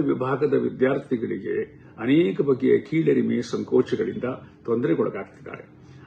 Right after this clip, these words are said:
ಆ ತೊಂದರೆಯನ್ನ ದಾಟ್ಲಿಕ್ಕೋಸ್ಕರ, ಆ ಸಂಕೋಚವನ್ನ ಮೀರ್ಲಿಕ್ಕೋಸ್ಕರ ಈ ಒಂದು ಶಿಬಿರ. ಇದರಲ್ಲಿ ಪ್ರಾಥಮಿಕವಾದ,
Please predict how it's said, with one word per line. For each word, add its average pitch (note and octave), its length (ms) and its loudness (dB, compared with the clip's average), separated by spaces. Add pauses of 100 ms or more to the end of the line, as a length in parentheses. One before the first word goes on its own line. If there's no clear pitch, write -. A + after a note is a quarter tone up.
(120)
ಆ C3+ 140 2 (200)
ತೊಂದರೆಯನ್ನ F3 520 8
ದಾಟ್ಲಿಕ್ಕೋಸ್ಕರ, C3 920 0 (420)
ಆ B2+ 40 -8
ಸಂಕೋಚವನ್ನ C#3 760 4
ಮೀರ್ಲಿಕ್ಕೋಸ್ಕರ B2+ 880 2 (840)
ಈ F3+ 100 2
ಒಂದು C#3+ 240 8
ಶಿಬಿರ. A2 340 -6 (200)
ಇದರಲ್ಲಿ C#3+ 640 2 (800)
ಪ್ರಾಥಮಿಕವಾದ, C#3 800 2